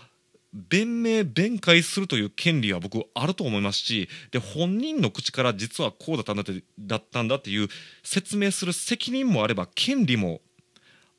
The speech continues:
あると僕は思うんですけど、そんなんが一切ないじゃないですか。だから、僕は正直、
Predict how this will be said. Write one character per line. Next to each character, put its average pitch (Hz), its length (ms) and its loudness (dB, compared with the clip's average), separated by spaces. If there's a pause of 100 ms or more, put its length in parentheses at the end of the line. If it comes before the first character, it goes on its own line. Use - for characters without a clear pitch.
(160)
あ 123 120 2
る 147 80 0
と 104 120 0
僕 92 220 -2
は 104 180 2
思 123 80 0
う - 40 2
ん - 80 0
で 107 60 0
す - 60 -10
け 98 80 -6
ど、 95 160 0 (260)
そ - 200 -2
ん 226 60 2
な 190 80 4
ん 117 60 2
が 90 220 0 (420)
一 160 160 -4
切 95 540 0 (840)
な 117 280 2
い 135 800 0
じ 107 140 0
ゃ 107 60 2
な 95 220 0
い 98 400 -4
で 95 120 -4
す - 160 -4
か。 82 260 -6 (1700)
だ 185 100 4
か 156 100 2
ら、 87 120 2 (1040)
僕 135 380 0
は 294 80 4
正 170 160 8
直、 123 340 0